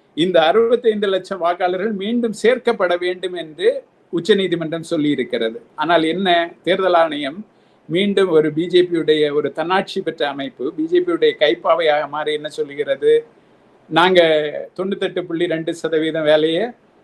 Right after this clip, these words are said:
முடிச்சிட்டோம்" அப்படின்னு சொல்லுது. அதாவது அந்த நீ-, அதை உச்ச நீதிமன்றத்தின் ஆணைக்கு பணிந்து மக்களுக்கு இருக்கக்கூடிய,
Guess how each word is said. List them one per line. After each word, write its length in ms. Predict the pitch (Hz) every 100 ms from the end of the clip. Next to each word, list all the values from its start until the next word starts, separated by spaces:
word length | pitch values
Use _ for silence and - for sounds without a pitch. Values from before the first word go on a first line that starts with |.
| _ _ _ -
முடிச்சிட்டோம்" 600 | 175 202 - - 165 107 - _ -
அப்படின்னு 300 | 147 165 165 -
சொல்லுது. 260 | 139 117 113
அதாவது 400 | 139 170 180 262
அந்த 440 | 208 180 156 151 151
நீ-, 120 | 170
அதை 680 | 139 139 196 247 262 262 - _ _ _ -
உச்ச 200 | 147 233
நீதிமன்றத்தின் 680 | 208 202 202 185 180 190
ஆணைக்கு 520 | 156 151 202 185 180
பணிந்து 680 | 175 151 180 196 147 120 - _ _ _ _ _
மக்களுக்கு 760 | 135 165 - 226 214 190 - 190
இருக்கக்கூடிய, 960 | 180 196 180 175 170 170 180 214 226